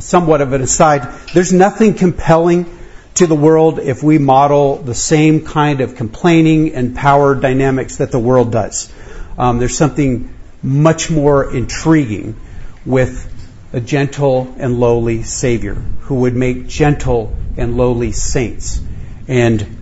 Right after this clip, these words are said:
last night, and by the way, just to speak to the struggle of preparing a lesson, I don't know if John Blunt's out there, but he's like, "What are you gonna talk on?" And I just kinda rambled through this, some of this stuff. Um, and he said, "Well, what," you know, and I could tell he was trying to help me.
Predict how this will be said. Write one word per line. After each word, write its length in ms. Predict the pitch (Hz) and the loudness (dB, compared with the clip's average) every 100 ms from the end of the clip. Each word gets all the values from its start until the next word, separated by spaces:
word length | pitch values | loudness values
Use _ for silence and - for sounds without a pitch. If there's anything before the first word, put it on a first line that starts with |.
| - - - | -14 -10 0
last 300 | 143 147 180 | 2 2 2
night, 220 | 143 120 | 2 2
and 100 | 135 | 2
by 140 | 143 | 2
the 80 | 139 | 4
way, 120 | 127 | 2
just 220 | 120 143 | 2 0
to 60 | 127 | -2
speak 320 | - 160 147 | -2 -2 0
to 120 | 151 | -2
the 120 | 120 117 | -2 -4
struggle 640 | - 160 151 131 110 - - _ _ _ _ - - - - | -2 2 2 2 0 -4 -20 _ _ _ _ -20 -20 -20 -6
of 140 | - - | -4 -2
preparing 680 | 139 123 151 143 131 123 | -2 0 2 2 2 -2
a 80 | - | -2
lesson, 560 | 120 147 - 127 117 - | 0 0 0 -2 -4 -6
I 100 | 135 | -4
don't 100 | 135 | -2
know 80 | 123 | -2
if 80 | 104 | -2
John 240 | 143 127 | -2 -2
Blunt's 280 | 135 127 123 | -2 -2 -2
out 180 | 123 - | -2 -2
there, 280 | 120 120 - - - - - - | -4 -4 -6 -20 -20 -20 -20 -6
but 220 | 127 123 | 0 0
he's 160 | 135 127 | 0 0
like, 240 | 135 123 | 0 2
"What 100 | 143 | 2
are 40 | 175 | 4
you 80 | |
gonna 140 | 170 156 | 2 2
talk 320 | 160 147 147 | 2 2 4
on?" 280 | 147 147 143 | 4 4 2
And 120 | 127 | 0
I 60 | 120 | -2
just 220 | 135 - | -4 -2
kinda 220 | 151 131 | -2 0
rambled 420 | 110 120 135 127 | 0 0 0 -2
through 280 | - 131 131 | -2 0 0
this, 180 | 127 - | 0 -4
some 420 | - - - 139 | -10 -10 -2 -2
of 80 | 123 | -2
this 160 | - | -6
stuff. 360 | - 151 139 - - - - - - - | -4 0 0 -2 -14 -20 -20 -20 -20 -4
Um, 580 | 135 131 127 110 110 - | 0 4 4 2 -4 -6
and 80 | 143 | -4
he 80 | |
said, 140 | 139 202 | 0 2
"Well, 140 | 220 | 4
what," 380 | 247 262 247 214 | 2 0 -2 0
you 120 | 214 | 2
know, 100 | 175 | 4
and 80 | 160 | 4
I 80 | 170 | 4
could 180 | 190 - | 2 2
tell 260 | 214 131 | 2 2
he 120 | 123 | 0
was 80 | 156 | 0
trying 200 | - 180 | 2 2
to 60 | 147 | 4
help 180 | 180 127 | 2 2
me. 160 | 120 | -4